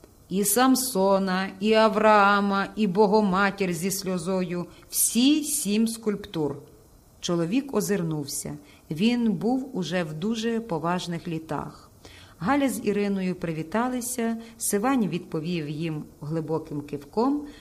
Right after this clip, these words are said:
не припиняючи оповіді. Студенти прошелестіли: «Добрий день, добрий день, добрий день». Ян підтягся за своїми супутницями і став збоку. «А ви хто,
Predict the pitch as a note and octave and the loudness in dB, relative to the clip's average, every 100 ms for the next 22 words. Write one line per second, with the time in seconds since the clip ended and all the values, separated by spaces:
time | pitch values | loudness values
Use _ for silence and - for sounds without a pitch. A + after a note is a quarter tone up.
0 | - E3+ F3 D#3 - D3+ G3 A3+ G#3+ - | -6 -4 -2 -4 -4 -2 0 2 0 -2
1 | F#3 - D#3 - - B2+ B2+ C#3 - - | -8 -6 -6 -6 -8 -8 -10 -12 -16 -18
2 | - - - - G3+ G3 D#4+ D4 C4 - | -20 -20 -12 0 2 4 2 2 -4 -2
3 | A#3+ - G#3+ G#3 - - D3+ C#3+ D3 - | -4 -2 0 0 -4 -6 -4 -4 -6 -12
4 | - G3 D#3+ C#3+ F#3 C#4 A3 D3 C#3+ C#3+ | -6 -4 -2 -2 -2 -2 -2 -4 -4 -4
5 | A3+ G#3+ D#3 C#3+ C#3+ F#3 B3+ A#3+ - - | -2 -2 -4 -4 -4 -4 -2 -4 -8 -18
6 | - F#3 G3+ A#3+ A3+ A3 G3+ - - - | -12 -2 2 4 4 2 0 -6 -6 -2
7 | G#3+ G3+ - F#3+ F3 F3+ - F3 F3+ F#3+ | -2 -2 -6 -6 -4 -4 -6 -6 -4 -2
8 | F#3 F3+ F#3+ F3+ F#3 F3+ F3 - E3+ E3 | -2 -2 -6 -6 -6 -4 -6 -6 -4 -4
9 | D#3+ D#3+ - A#3 B3+ A3+ D#3 C3+ C#3+ - | -4 -6 -6 -2 0 -2 -4 -4 -4 -6
10 | - - - - - - _ A#3 B3 A#3+ | -14 -16 -18 -20 -20 -20 _ 6 8 8
11 | A#3+ G#3 D#4+ D#4 - - C#4 | 6 2 0 0 -2 0 2